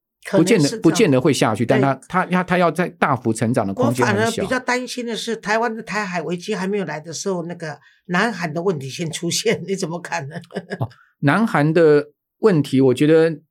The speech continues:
Speaker 2: 呃，南北韩真的要发生战争的几率很小了，因为金正恩也很聪明嘛，他做这些动作无非是示威，他如果真正开打，他的，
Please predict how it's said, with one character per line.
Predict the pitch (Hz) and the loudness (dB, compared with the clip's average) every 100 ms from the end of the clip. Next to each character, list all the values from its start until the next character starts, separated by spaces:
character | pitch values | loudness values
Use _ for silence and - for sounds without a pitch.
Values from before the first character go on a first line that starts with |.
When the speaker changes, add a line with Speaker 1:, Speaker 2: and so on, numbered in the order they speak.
| _ | _
Speaker 2:
呃， | 127 123 127 131 | 2 4 2 0
南 | 135 214 | 0 2
北 | 202 | 2
韩 | 123 139 | 2 -2
真 | 147 175 | 2 2
的 | 170 | 2
要 | 160 | 0
发 | - 147 | 0 0
生 | 147 147 | 2 2
战 | 151 135 | 2 0
争 | 123 | 0
的 | 127 | -2
几 | 120 123 | -2 0
率 | 120 | 0
很 | 104 95 104 | 0 -4 -6
小 | - 101 - | -6 -6 -8
了， | 85 85 | -12 -2
因 | 151 | 0
为 | 170 151 151 _ _ | 2 0 -4 _ _
金 | - 165 | -2 0
正 | 175 151 | 2 2
恩 | 147 | 2
也 | 117 | 0
很 | 95 | -2
聪 | 90 131 | -6 -4
明 | 123 95 | -2 -2
嘛， | 90 82 85 | -6 -12 -10
他 | - | -6
做 | 185 196 151 | 0 2 2
这 | 151 | 2
些 | |
动 | 151 156 139 | 0 0 0
作 | 139 | 0
无 | 120 117 | 0 0
非 | 127 | -2
是 | 123 117 | -2 -6
示 | - 117 | -4 -2
威， | 113 | 0
他 | 123 | 0
如 | 175 | 2
果 | 135 | 2
真 | 160 | 2
正 | 147 | -2
开 | 131 127 | -2 -4
打， | 123 101 | -4 -6
他 | - | -6
的， | 117 | -4